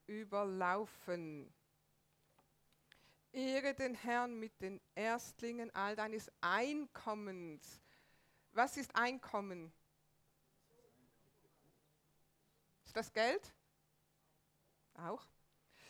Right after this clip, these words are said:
Hast du auch schon mal einen Ausspruch gehört von Leuten da draußen und die haben dir gesagt,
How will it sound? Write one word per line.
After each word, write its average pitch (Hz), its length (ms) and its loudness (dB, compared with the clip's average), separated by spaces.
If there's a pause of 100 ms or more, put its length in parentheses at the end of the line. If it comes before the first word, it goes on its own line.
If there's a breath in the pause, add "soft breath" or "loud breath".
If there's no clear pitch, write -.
(300 loud breath)
Hast 294 240 2
du 359 120 6
auch 330 200 10
schon 285 180 0
mal 247 380 6
einen 220 340 0
Ausspruch 262 600 4
gehört 240 420 4
von 220 440 -2
Leuten 233 360 4
da 233 100 4
draußen 247 480 2
und 233 140 -6
die 226 60 4
haben 240 160 2
dir 233 120 2
gesagt, 240 420 4